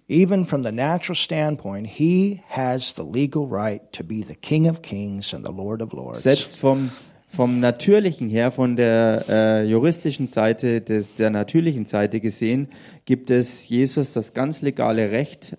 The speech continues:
Speaker 2: ähm, als der Herr der Herren und König der Könige auf dem Thron zu sein.
Speaker 1: So he had a grandpa.
Speaker 2: Er hatte also einen Opa.
Speaker 1: From Joseph's side.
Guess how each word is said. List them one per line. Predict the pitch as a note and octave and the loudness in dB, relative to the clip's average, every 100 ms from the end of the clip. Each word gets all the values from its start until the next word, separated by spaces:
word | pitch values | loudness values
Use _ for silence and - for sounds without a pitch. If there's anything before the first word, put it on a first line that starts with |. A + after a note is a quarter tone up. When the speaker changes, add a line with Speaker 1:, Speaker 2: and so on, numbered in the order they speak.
| - | -2
Speaker 2:
ähm, | A2 A2 A2 A2 - - - | 0 0 -2 -6 -12 -20 -14
als | - A2+ A2+ | 0 0 0
der | - A2 G#2+ | 2 6 6
Herr | A2 B2+ | 2 0
der | C#3+ C#3 | 2 2
Herren | A#2+ B2+ | 2 2
und | G#2+ A2+ | 0 -2
König | B2 C3 B2+ | 0 0 0
der | A#2+ | -4
Könige | - A#2 B2 B2 - | 0 0 0 -2 -2
auf | A2+ | -4
dem | - A#2+ | -4 -4
Thron | - - D#3+ A#2 - | -4 0 0 0 -8
zu | - G#2 | -10 -10
sein. | - G2 F2+ E2 _ _ _ _ - | -4 -4 -4 -12 _ _ _ _ -6
Speaker 1:
So | - - G#3 A#3 E4+ - - | 2 6 8 8 4 -4 -4
he | F#3+ B3 D#3+ | 4 4 4
had | D3 C3+ D#3 G#3+ F#3+ - _ _ _ _ _ _ _ _ _ | 2 2 2 2 -2 -12 _ _ _ _ _ _ _ _ _
a | A#3 | -2
grandpa. | A3+ C4+ D#4+ A3+ B2+ - - - | 2 4 4 4 2 0 -8 -2
Speaker 2:
Er | A#2+ | 0
hatte | C3+ E3+ F#3+ | 2 2 0
also | A2+ D#3 - E3+ E3 | 2 0 2 0 2
einen | C#3 D3+ F3+ | 0 0 2
Opa. | G3+ G3+ A2+ D#2+ - _ | 0 2 0 0 -12 _
Speaker 1:
From | F3+ A3 G3+ | 4 4 6
Joseph's | B3 D4+ E4 F3 C#3 - | 8 6 6 0 2 0
side. | - G1+ - - | 0 -6 -8 -14